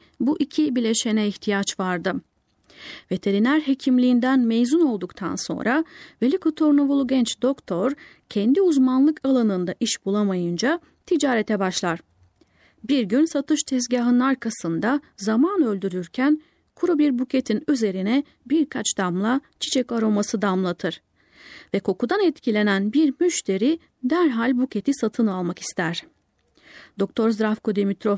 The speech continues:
ve ailesinin kurutulmuş aromatik çiçekler üzerine yaptığı iş böyle başlar. "Nihai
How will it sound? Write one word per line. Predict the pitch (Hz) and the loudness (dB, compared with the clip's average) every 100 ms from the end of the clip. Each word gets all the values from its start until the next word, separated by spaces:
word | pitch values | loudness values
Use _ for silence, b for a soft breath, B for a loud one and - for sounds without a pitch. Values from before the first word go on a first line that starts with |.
| - | -2
ve | 202 | -4
ailesinin | - 294 277 214 - 190 240 330 b b - | 0 2 2 0 -2 0 2 0 b b -8
kurutulmuş | 226 269 - 339 359 370 - | -2 -2 0 0 2 0 -2
aromatik | 302 320 320 311 - | 0 2 2 0 -4
çiçekler | - - 208 - 196 - | -10 -4 -4 -2 -4 -2
üzerine | 262 247 226 202 | 0 2 0 0
yaptığı | 214 302 311 - 294 311 - | 0 0 -2 0 2 0 0
iş | 311 320 - | 0 0 -2
böyle | 254 208 190 | 0 0 0
başlar. | 180 185 - 180 180 _ _ _ _ _ _ B B - | -2 -4 -2 -2 -4 _ _ _ _ _ _ B B -4
"Nihai | 196 - 294 302 214 277 | -2 0 2 2 2 0